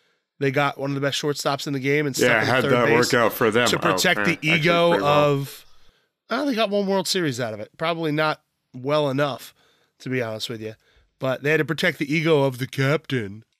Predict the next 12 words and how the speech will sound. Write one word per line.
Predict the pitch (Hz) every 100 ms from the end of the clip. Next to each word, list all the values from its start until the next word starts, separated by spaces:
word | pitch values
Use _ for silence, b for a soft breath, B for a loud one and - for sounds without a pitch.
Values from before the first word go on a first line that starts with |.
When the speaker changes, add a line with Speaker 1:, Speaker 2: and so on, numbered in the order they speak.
| _ _ _ _ _
Speaker 1:
Absolute | 120 117 - 117 117 95
joke. | 110 113 98 -
That's | 143 147 -
right. | 123 123
Derek | 127 147 131
Jeter | 131 123 123
stans | - 120 117 113
are |
going | 113 113
crazy | - 123 110 110
right | 107
now. | 110 107